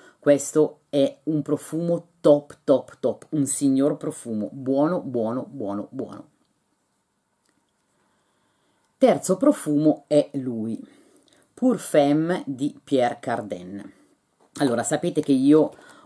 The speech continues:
ho, eh, tra i miei profumi tantissimi profumi che possono essere definiti vintage perché sono stati, eh, formulati, cioè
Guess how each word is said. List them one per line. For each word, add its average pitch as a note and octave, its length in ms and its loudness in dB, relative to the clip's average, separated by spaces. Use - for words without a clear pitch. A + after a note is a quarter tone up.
ho, D3 280 8
eh, B2 340 -2
tra C#3+ 120 0
i C#3+ 100 4
miei D3+ 240 6
profumi E3+ 500 -4
tantissimi C#3 1040 -2
profumi D#3 680 -2
che E3+ 120 -4
possono C3 480 -4
essere B2+ 340 -4
definiti A#2+ 720 -4
vintage B2+ 720 -6
perché A#2+ 340 -6
sono A#2 220 -8
stati, A2+ 580 -8
eh, A2+ 680 -4
formulati, A#2 840 -4
cioè A#2 300 -6